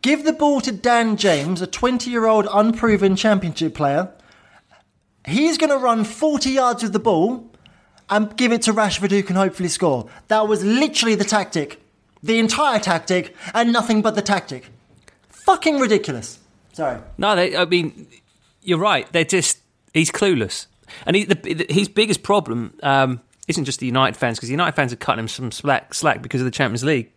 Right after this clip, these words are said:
Speaker 2: um, back in ninety-nine. But Chelsea, although are on the same amount of points, at least Lampard, who's only been there now, what is it, two months, three months, you can see the style of football, what he's trying to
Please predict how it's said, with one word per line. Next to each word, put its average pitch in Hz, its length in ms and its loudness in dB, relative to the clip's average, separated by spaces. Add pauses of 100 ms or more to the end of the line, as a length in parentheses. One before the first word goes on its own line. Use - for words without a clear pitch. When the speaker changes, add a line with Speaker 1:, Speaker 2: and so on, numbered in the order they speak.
Speaker 2:
um, 117 300 0
back 113 280 -2
in 113 140 -6 (600)
ninety-nine. 131 720 0
But 127 320 0 (1900)
Chelsea, 220 320 0
although 160 280 2
are 143 100 4
on 143 100 0
the 131 60 -2
same 135 220 0
amount 127 160 -2
of - 60 -8
points, 120 320 -2
at 98 100 -2
least 139 260 -4
Lampard, 131 580 0
who's 131 160 -4
only 160 160 0
been 131 280 0
there 120 160 0
now, 113 420 0 (600)
what - 100 -12
is - 80 -10
it, - 80 -12
two - 180 0
months, 123 300 0
three 127 180 0
months, 123 340 -2 (640)
you 143 80 0
can 151 100 0
see 170 160 0
the 147 80 4
style 143 320 0
of 127 80 -6
football, 117 400 -2
what 123 100 -2
he's 117 120 -6
trying 135 180 0
to 127 60 -4